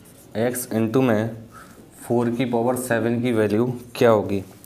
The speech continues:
ऑप्शन से दे रहा हूँ मैं आपको, फ़ोर की पावर सेवन माइनस वन, फ़ोर की पावर सिक्स माइनस वन, फ़ोर की पावर फ़ाइव माइनस वन,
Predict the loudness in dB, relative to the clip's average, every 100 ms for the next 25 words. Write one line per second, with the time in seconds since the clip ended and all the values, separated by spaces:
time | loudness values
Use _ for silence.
0 | -20 -20 -12 0 0 2 -2 -2 0 2
1 | 2 4 2 2 2 2 2 -2 -12 -20
2 | -20 -20 -6 0 0 0 -2 0 0 0
3 | 0 2 2 0 2 0 2 4 4 2
4 | -2 -8 -18 -20 -18 -2 0 0 2 2
5 | 2 2 0 -2 -2 2 2 4 2 4
6 | 4 2 -2 -8 -18 -20 -4 0 0 0
7 | 0 2 2 -2 -6 -2 0 2 0 0
8 | 0 0 0 0 0 -4